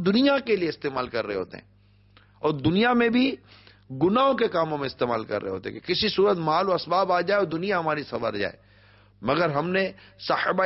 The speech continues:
کرام علیہ مردوان کی جو سیرت کو دیکھا، اور آج جس پیارے صحابی حضرت عبداللہ بن زبیر رضی اللہ تعالی عنہ کی سیرت مبارکہ کو جو ہم نے دیکھا، ان کی صلاحیتیں اللہ کے دین کے لیے وقف تھی۔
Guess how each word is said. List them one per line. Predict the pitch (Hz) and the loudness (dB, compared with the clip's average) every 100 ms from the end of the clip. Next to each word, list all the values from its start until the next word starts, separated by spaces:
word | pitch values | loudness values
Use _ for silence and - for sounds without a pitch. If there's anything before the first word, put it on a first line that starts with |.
| 180 | 0
کرام | 175 190 214 | 0 0 2
علیہ | 196 190 | 0 0
مردوان | 180 160 143 165 180 | 0 -4 -2 -2 -2
کی | 180 | -4
جو | 175 | -4
سیرت | 160 151 156 151 | -2 0 0 0
کو | 139 | -2
دیکھا، | 120 117 127 120 - - - | -2 -2 0 -2 -2 -14 -8
اور | - 135 - 143 | -2 -2 2 2
آج | 175 147 | 2 -2
جس | 165 160 160 151 - - _ - | -6 -4 -6 -8 -10 -20 _ 0
پیارے | 151 160 | 2 2
صحابی | 156 139 151 170 | 0 0 2 2
حضرت | 156 147 143 | 2 2 2
عبداللہ | 135 135 160 165 147 | 0 0 0 0 0
بن | 139 | -4
زبیر | 123 127 185 185 | -4 0 0 2
رضی | 151 151 | 0 0
اللہ | 147 151 147 | 0 0 0
تعالی | 135 135 | -2 0
عنہ | 123 139 156 175 | 0 0 0 -2
کی | 180 | -2
سیرت | - 139 139 143 | -2 -2 0 -2
مبارکہ | 127 123 123 123 160 | -2 -2 -2 0 -2
کو | 165 160 | -2 -4
جو | 139 120 | -4 -4
ہم | 120 | -4
نے | 113 | -4
دیکھا، | 110 110 123 117 - - - - - | -6 -4 -4 -4 -8 -20 -20 -12 -6
ان | 165 | -6
کی | 165 190 | -4 -4
صلاحیتیں | - 151 139 156 175 180 - 190 208 208 | -2 -2 0 0 2 0 -2 -2 -2 -4
اللہ | - 165 170 214 202 190 - | -2 -2 -2 0 0 0 0
کے | 190 202 196 147 | 0 2 0 -2
دین | 214 294 330 262 | 0 2 0 0
کے | 269 | 0
لیے | 220 175 | 2 2
وقف | 156 - - | 0 -4 -10
تھی۔ | - | -16